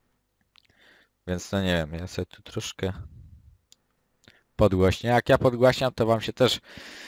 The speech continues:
podgłaśnia automatycznie, więc to mi się właśnie nie podoba. Bo mam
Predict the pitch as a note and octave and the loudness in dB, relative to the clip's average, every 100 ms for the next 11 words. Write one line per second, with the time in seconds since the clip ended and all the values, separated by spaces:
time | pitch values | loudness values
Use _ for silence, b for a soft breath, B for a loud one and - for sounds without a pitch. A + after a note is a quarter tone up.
0 | B B B - A2+ G#2+ A#2 G#2 - G2+ | B B B 10 10 12 8 8 4 6
1 | G#2 A#2+ _ _ _ _ _ _ _ G#2+ | 6 6 _ _ _ _ _ _ _ 6
2 | G#2+ G#2+ G2+ G2 - G2+ - G#2+ G2+ F#2 | 6 6 4 4 2 -2 0 -2 -2 -6
3 | - - - - B2 A#2 A#2 A2 - A2+ | -12 -14 0 4 4 4 2 0 0 -4
4 | G#2 A#2 A#2 A#2 F#2+ G#2+ - B B B | 0 2 4 6 8 8 6 B B B
5 | B B _ _ _ _ _ _ _ _ | B B _ _ _ _ _ _ _ _
6 | _ _ _ _ _ _ _ - - E2+ | _ _ _ _ _ _ _ -20 -4 0
7 | F#2 F#2+ | 2 2